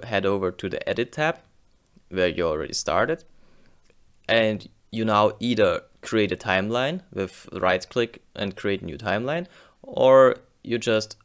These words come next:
drag and drop your clips to your timeline. Since this is a relatively short clip, it automatically gives me the waveform here. If the clip is a bit longer or a bit bigger,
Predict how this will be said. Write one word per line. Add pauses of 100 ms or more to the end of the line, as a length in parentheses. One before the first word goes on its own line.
(360)
drag
and
drop (1200)
your
clips (500)
to
your
timeline. (560)
Since
this
is
a
relatively
short
clip, (120)
it
automatically
gives
me
the
waveform
here. (520)
If
the
clip
is
a
bit
longer
or
a
bit
bigger,